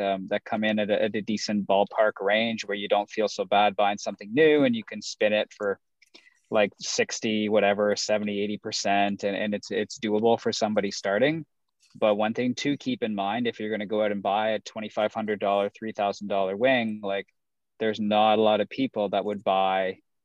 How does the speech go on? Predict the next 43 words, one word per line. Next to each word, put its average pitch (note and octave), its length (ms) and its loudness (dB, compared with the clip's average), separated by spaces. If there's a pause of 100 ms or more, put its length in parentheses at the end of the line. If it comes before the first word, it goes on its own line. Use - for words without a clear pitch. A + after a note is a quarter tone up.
(540)
that G2+ 340 -2
used B2+ 480 -2
when A2 140 -8
they G#2+ 80 -6
can A2 160 -6
go G#2 140 2
out G#2 120 4
and G2+ 140 -2
buy G2+ 220 2
a F#2+ 40 -2
brand G2 540 -4
that's - 160 -10
quite G#2 360 -2
good G#2 380 2 (380)
for, G2 320 -4
for, G2 180 -2 (100)
for - 180 -6
cheaper. B2 400 4
So - 160 2
that A2+ 120 6
is G#2+ 140 -4
one B2 160 4
thing G#2+ 180 -2
that G2 120 0
I've F#2+ 120 -2
found G2 400 -6
that's G2 200 -2
a G2 40 -10
bit, F#2+ 240 2 (1120)
that's G#2+ 200 0
a A2+ 40 -2
bit B2 160 2
scary, D#3 560 6
I D#3 60 2
find, E3 360 -2
when C3+ 140 -4
wings C3 220 -6
start A#2 200 -4
to - 40 -16
get G#2+ 140 -6
that A2 160 0
expensive. A#2 560 -4 (1500)
Um, G#2 420 -2